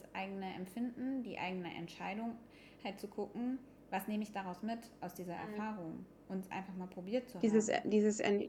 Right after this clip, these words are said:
Speaker 2: dieses
Speaker 1: Ja.
Speaker 2: Ernährungsthema, ähm, das ist auf jeden Fall noch mal ein Thema für, finde ich, eine weitere Folge. Vielleicht können wir darüber auch mal reden.
Speaker 1: Mhm.
Speaker 2: Ähm,
Speaker 1: Ja,
Speaker 2: aber was
Speaker 1: voll
Speaker 2: ich dazu noch
Speaker 1: gerne.
Speaker 2: sagen wollte, ich glaub,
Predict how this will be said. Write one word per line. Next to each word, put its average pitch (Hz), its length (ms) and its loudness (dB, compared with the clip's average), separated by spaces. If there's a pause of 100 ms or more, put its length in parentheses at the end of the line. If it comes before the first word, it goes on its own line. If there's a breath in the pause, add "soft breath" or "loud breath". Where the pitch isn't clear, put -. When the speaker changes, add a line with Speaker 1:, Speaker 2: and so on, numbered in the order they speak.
Speaker 2:
dieses 202 360 6
Speaker 1:
Ja. 208 60 4
Speaker 2:
Ernährungsthema, 208 800 8 (140)
ähm, 190 300 4
das 190 180 2
ist 202 140 0
auf 190 120 4
jeden 190 160 4
Fall 202 140 0
noch 190 160 2
mal 190 100 2
ein 190 80 2
Thema 190 320 2
für, 190 340 0
finde 196 240 4
ich, 196 60 4
eine 196 140 4
weitere 214 320 0
Folge. 277 500 4
Vielleicht - 220 -2
können 208 160 -2
wir 196 80 0
darüber 202 300 2
auch 202 60 0
mal 226 160 2
reden. 240 360 2 (500 loud breath)
Speaker 1:
Mhm. 208 460 2
Speaker 2:
Ähm, 196 360 8
Speaker 1:
Ja, 165 340 0
Speaker 2:
aber 202 200 10
was 208 160 10
Speaker 1:
voll - 20 6
Speaker 2:
ich - 100 2
dazu 208 260 4
noch 202 100 6
Speaker 1:
gerne. - 20 2
Speaker 2:
sagen 220 360 4
wollte, 214 400 6
ich 208 100 0
glaub, 202 180 0